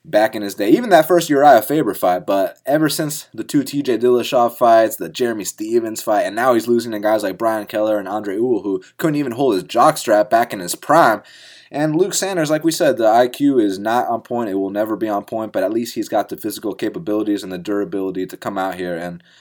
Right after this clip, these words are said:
most likely hand Hennen Barao another loss. Next up in the strawweight division, we got Jessica Penne. She's twelve and five, and Jody Escobar is six and four. Currently, they got Jessica Penne minus one sixty. The comeback on Jody Escobar is plus one forty.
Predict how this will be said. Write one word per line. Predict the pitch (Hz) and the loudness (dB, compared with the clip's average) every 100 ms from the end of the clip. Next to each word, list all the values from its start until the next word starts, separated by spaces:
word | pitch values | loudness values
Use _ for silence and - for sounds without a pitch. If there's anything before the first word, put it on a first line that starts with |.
| _ | _
most | 180 180 175 | 0 4 4
likely | 147 123 | 2 0
hand | 110 117 110 | 0 -4 -4
Hennen | 110 101 | -8 -6
Barao | 95 92 90 | 0 0 0
another | 87 80 | -4 -10
loss. | 69 52 - - _ _ _ _ | -8 -8 -10 -16 _ _ _ _
Next | 143 240 254 208 | -2 0 2 6
up | 254 233 - | 6 6 2
in | 185 175 | 2 4
the | 147 | 2
strawweight | - 160 156 156 147 143 | 2 6 8 8 6 2
division, | 120 156 151 107 107 | 2 4 4 2 -2
we | 120 | 2
got | 127 107 | 2 4
Jessica | 143 156 - 139 | 2 2 2 0
Penne. | 127 117 139 | 0 0 0
She's | 131 113 | -2 -6
twelve | - 143 135 | 4 4 6
and | 113 | 2
five, | 127 123 117 | 6 6 6
and | 98 | 2
Jody | 117 131 113 | 0 2 4
Escobar | 120 - 131 110 | 2 0 0 0
is | 95 | 0
six | - 127 120 | -4 -4 -6
and | 95 | -8
four. | 113 110 110 | -2 -2 0
Currently, | - 151 139 | -2 -4 -2
they | 127 | 0
got | 120 98 | 0 0
Jessica | 123 - 127 | -4 -4 -4
Penne | 107 101 107 107 101 | -8 -6 -4 -4 -4
minus | 110 110 110 | -4 -4 -4
one | 110 | -8
sixty. | 92 120 - 101 | -6 -6 -4 -6
The | 95 | -4
comeback | 123 117 107 | -4 0 0
on | 101 98 | -2 -4
Jody | 104 95 | -4 -4
Escobar | 104 - 98 | -6 -4 -4
is | |
plus | - 113 | -2 -4
one | 104 | -4
forty. | 87 110 113 | -6 -2 -2